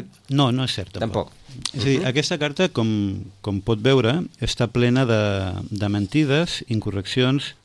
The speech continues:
Speaker 1: i judicis malintencionats. Aquesta empresa no se li, l'Ajuntament no li devia noranta mil euros, ni abans ni ara, eh?
Speaker 2: Mhm.
Speaker 1: Però quan va fer la carta, tampoc. Entre altres coses, perquè aquest senyor barreja dos contractes.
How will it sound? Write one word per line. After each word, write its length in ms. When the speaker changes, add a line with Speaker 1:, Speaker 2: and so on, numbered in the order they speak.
Speaker 1:
i 480
judicis 460
malintencionats. 920
Aquesta 200
empresa 280
no 160
se 160
li, 100
l'Ajuntament 840
no 80
li 80
devia 340
noranta 320
mil 140
euros, 320
ni 180
abans 300
ni 100
ara, 220
eh? 180
Speaker 2:
Mhm. 280
Speaker 1:
Però 160
quan 160
va 60
fer 100
la 80
carta, 180
tampoc. 380
Entre 200
altres 180
coses, 240
perquè 220
aquest 160
senyor 320
barreja 540
dos 180
contractes. 680